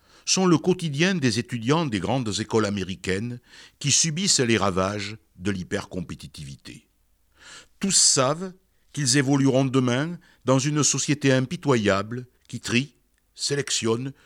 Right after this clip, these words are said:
une élite surdiplômée d'un côté et de l'autre une masse de citoyens précarisés, victimes du déclassement professionnel et social. Mieux vaut donc figurer parmi les lauréats dans cette lutte des places quotidiennes.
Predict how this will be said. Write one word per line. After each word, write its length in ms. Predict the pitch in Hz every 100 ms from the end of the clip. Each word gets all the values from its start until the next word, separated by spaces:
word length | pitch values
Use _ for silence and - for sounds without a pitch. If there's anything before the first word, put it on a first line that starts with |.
| _
une 180 | 151 156
élite 280 | 165 160 123
surdiplômée 720 | - 196 151 151 139 143 127
d'un 160 | 117 107
côté 460 | 104 - 107 - _ _ -
et 60 | 139
de 100 | 120
l'autre 420 | 101 110 - 110 _
une 200 | 147 143
masse 300 | 120 135 139
de 120 | 113 107
citoyens 500 | - 110 110 110 101
précarisés, 720 | 123 113 104 92 71 85 92 _ _
victimes 640 | - 139 - - 95 98 110 _ _ -
du 140 | 113
déclassement 580 | 117 117 110 - 104 95
professionnel 680 | 87 101 - 95 101 135 170
et 60 |
social. 640 | 117 80 - 64 64 - - _ _ _ - - -
Mieux 220 | 131 190
vaut 200 | 180 175
donc 260 | 160 151 120
figurer 580 | - 117 113 92 139 - _ _
parmi 300 | - 123 131
les 120 | 123 113
lauréats 520 | 110 92 92 90 - _ _ _ -
dans 200 | 107 123
cette 260 | 123 131 -
lutte 300 | 107 156 131
des 140 | 110
places 320 | - 113 -
quotidiennes. 640 | - 92 - 64 - -